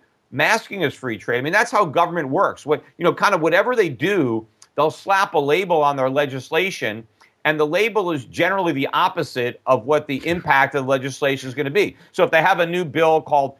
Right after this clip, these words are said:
you know, the tax simplification bill, it's gonna complicate taxes. But they don't wanna call it the tax complication bill because no one's gonna vote for that. So they call it the tax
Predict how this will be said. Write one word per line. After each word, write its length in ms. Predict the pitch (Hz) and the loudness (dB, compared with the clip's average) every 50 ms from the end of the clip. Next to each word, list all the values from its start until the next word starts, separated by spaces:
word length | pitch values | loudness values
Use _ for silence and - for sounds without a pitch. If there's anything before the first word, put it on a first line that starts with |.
| _ - | _ -4
you 60 | 165 | -2
know, 100 | 143 123 | -2 -2
the 100 | 120 127 | -2 -4
tax 360 | - - 170 165 160 - - | -2 0 0 0 0 -2 -6
simplification 800 | - 190 160 156 156 135 120 135 - 160 160 165 - - 139 117 | -8 -8 -6 -4 -6 -6 -8 -6 -2 -2 -2 0 -2 -6 -8 -6
bill, 280 | - 117 85 69 76 - _ _ _ - | -4 -4 -4 -4 -6 -10 _ _ _ -2
it's 180 | - 156 - | -2 -2 0
gonna 180 | - 180 170 165 | 2 2 2 2
complicate 640 | - - 175 185 185 - 180 139 - 156 147 135 - | 2 2 2 2 4 4 2 0 0 0 -4 -2 -2
taxes. 520 | - 160 165 160 135 - - - - _ _ _ _ _ _ | 0 2 2 0 0 -4 -10 -18 -20 _ _ _ _ _ _
But 140 | - 160 - | -2 0 2
they 80 | 180 190 | 2 2
don't 180 | 220 233 208 | 2 2 2
wanna 180 | 185 185 165 151 | 2 2 2 0
call 380 | - - - 208 240 254 214 | -2 -2 0 2 2 4 2
it 100 | 151 135 | 2 0
the 80 | - 135 | -4 -8
tax 340 | - - 156 160 151 - - | -2 2 2 2 2 0 -2
complication 760 | - 170 156 - - 131 123 - 160 196 196 - 156 127 113 | 0 0 0 2 0 -4 -2 0 0 0 0 -4 -8 -10 -6
bill 400 | 107 107 92 107 151 170 - - _ _ _ | -4 -4 -2 0 0 -2 -2 -8 _ _ _
because 300 | 160 156 160 156 131 131 | -2 0 0 -2 0 2
no 120 | 160 214 | 2 2
one's 220 | 233 220 180 151 120 | 4 2 0 0 -2
gonna 160 | 147 127 117 | -4 -4 -2
vote 260 | 113 147 143 131 127 | 0 0 0 0 -2
for 120 | - 113 | -4 -2
that. 440 | 117 139 202 208 170 156 170 - - _ _ _ _ _ _ | 0 2 2 4 4 2 2 0 -4 _ _ _ _ _ _
So 120 | - 185 | -4 -2
they 140 | 170 165 151 | -2 -2 -2
call 260 | 120 147 175 185 180 | 0 0 0 0 0
it 80 | 165 - | 0 -2
the 80 | 156 | -6
tax 380 | 135 170 170 165 175 156 - - | -4 -2 0 0 0 0 -2 -8